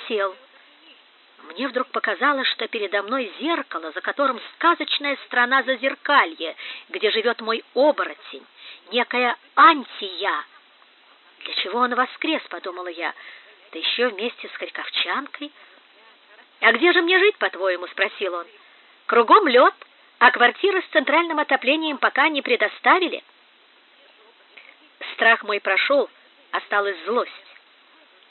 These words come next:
"А зачем тебе жить?" сказал я. "И на каком складе тебя держали, прежде чем опять воскресить?"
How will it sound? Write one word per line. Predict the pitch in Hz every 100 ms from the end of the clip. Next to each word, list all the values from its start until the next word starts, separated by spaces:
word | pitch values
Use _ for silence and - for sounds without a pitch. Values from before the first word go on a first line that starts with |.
| -
"А | 196
зачем | 247 - 330
тебе | 285 277 294
жить?" | 277 370 -
сказал | 196 180 185
я. | 180 170 147 _ - - - _
"И | 196
на | 240
каком | 240 277 349 302
складе | - 359 392 269
тебя | - 220 220
держали, | 240 208 247 202 185
прежде | - 220 220
чем | - 220
опять | 233 262 202
воскресить?" | 185 - 208 208 - 156